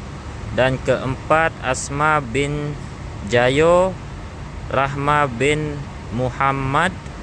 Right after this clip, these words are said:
yang kelima Ibrahim bin Haji Samad, Lama bin Zaidin, Zainuddin, Jayo bin Manas,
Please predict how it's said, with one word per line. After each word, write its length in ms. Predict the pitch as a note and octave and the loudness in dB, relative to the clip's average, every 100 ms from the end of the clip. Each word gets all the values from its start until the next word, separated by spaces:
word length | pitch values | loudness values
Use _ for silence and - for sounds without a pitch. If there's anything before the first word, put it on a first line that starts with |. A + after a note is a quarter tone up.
| - - - - - - | -12 -10 -10 -10 -8 -2
yang 240 | B2+ C3+ | 0 2
kelima 640 | - C3 C3+ C#3+ D#3 E3 | 2 2 2 2 2 2
Ibrahim 800 | - C3 A2+ B2 C3 D3 D#3+ D3 | -2 -4 0 2 4 2 0 0
bin 160 | C3+ C3+ | -2 -2
Haji 800 | B2+ B2 C3 C3 C3+ D3+ D#3 D3+ - - - - - - | -2 0 -2 -2 -2 0 0 -2 -4 -10 -10 -10 -10 -10
Samad, 600 | - - C3 C#3 D#3+ F3+ - - - - - - - | -4 0 2 2 4 2 0 -10 -12 -12 -14 -14 -8
Lama 640 | A#2+ C3 C#3 D3 D#3 D#3+ B2+ | 0 2 2 2 4 4 0
bin 320 | C3 C#3+ C3+ | -2 -2 -2
Zaidin, 840 | A#2 C3 C3+ C3+ A2+ G#2+ D#3+ F#3+ F#3+ - - - - - | 0 0 0 -4 -6 0 0 0 -4 -8 -10 -10 -10 -6
Zainuddin, 760 | A2 C#3 C#3+ C#3 C#3 C3 E3+ G#3 G#3 - - - - - - - - - - - - - - - - - - - - G#2 | 2 4 4 2 0 2 2 0 -6 -10 -12 -12 -10 -10 -10 -12 -12 -10 -10 -10 -10 -8 -6 -6 -6 -6 -6 -6 -4 2
Jayo 520 | C3+ C#3 D#3 E3 D#3+ | 4 4 6 6 4
bin 640 | A#2+ C#3 D#3 D3+ D3+ D3 G#2+ - | 2 0 2 0 -4 -4 -6 -6
Manas, 720 | A#2 C3 D3+ E3+ F#3 - - | 0 2 2 2 2 -2 -6